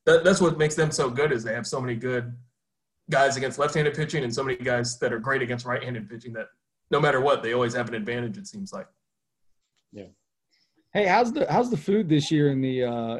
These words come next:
Speaker 2: in the press room? You guys even allowed having food anymore? I know that was always a big thing. Everybody talked about the food in the press room.
Speaker 1: Yeah, that they gave, there was a, there was boxed dinners, I guess, like a boxed lunch type thing.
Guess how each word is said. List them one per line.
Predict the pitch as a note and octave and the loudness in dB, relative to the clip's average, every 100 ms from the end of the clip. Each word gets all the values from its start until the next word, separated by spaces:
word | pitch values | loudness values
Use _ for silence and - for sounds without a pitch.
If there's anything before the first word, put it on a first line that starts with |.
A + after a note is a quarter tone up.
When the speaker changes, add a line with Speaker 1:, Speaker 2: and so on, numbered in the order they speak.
| - | -4
Speaker 2:
in | C3+ B2 | -2 -2
the | A#2 A#2 A2+ G#2 - | -2 -4 -4 -6 0
press | D#3+ D#3+ | 2 2
room? | D#3+ A#2+ G#2+ | 0 -2 -2
You | A#2+ | 0
guys | C3+ C3+ | 0 2
even | D3 | 2
allowed | C3+ A#2+ C#3 | 2 0 0
having | C3+ C3+ A#2+ | 0 -2 -4
food | - C3+ C#3 | -2 -2 0
anymore? | D3 D3+ D3 D3 | 0 0 0 0
I | C#3 | 0
know | E3+ | 0
that | E3+ D3 | 0 0
was | C3+ | 0
always | C#3 C3 A2 | 0 0 -2
a | |
big | A2 C3+ G#2+ | 0 0 0
thing. | D3+ C#3+ C3 | -2 0 0
Everybody | C3+ C3 | -2 -4
talked | B2 B2+ A2 | -4 -4 -4
about | B2 A#2 | -6 -6
the | - | -6
food | C#3+ C#3 | -2 0
in | A#2+ | -2
the | G2+ | -6
press | B2 B2+ - | -6 -8 -8
room. | G#2 F#2 _ _ _ _ _ - | -14 -16 _ _ _ _ _ -12
Speaker 1:
Yeah, | - E3 G#3+ F#3 | 0 4 4 2
that | C#3+ C#3 C#3 - - _ | 2 2 0 -6 -20 _
they | D3+ C#3+ C#3+ B2+ | -2 0 0 -2
gave, | B2+ D3+ E3 E3+ | -2 2 2 2
there | D#3+ | 0
was | D#3 | 2
a, | D3+ | 2
there | D3 C#3+ | 2 2
was | C3+ | 2
boxed | C3 D#3+ D#3+ - - - C3 | 4 4 4 -2 -6 -10 -2
dinners, | D3 C#3+ B2+ | 0 0 0
I | A#2+ | -2
guess, | A#2 A#2 A2+ A#2+ | -2 -4 -4 -6
like | A2+ | -8
a | A2+ | -6
boxed | A2 B2 A#2+ | 0 0 0
lunch | B2 B2+ A#2+ | -4 -4 -4
type | B2+ A#2+ | -4 -4
thing. | - C3 B2 | -4 -6 -6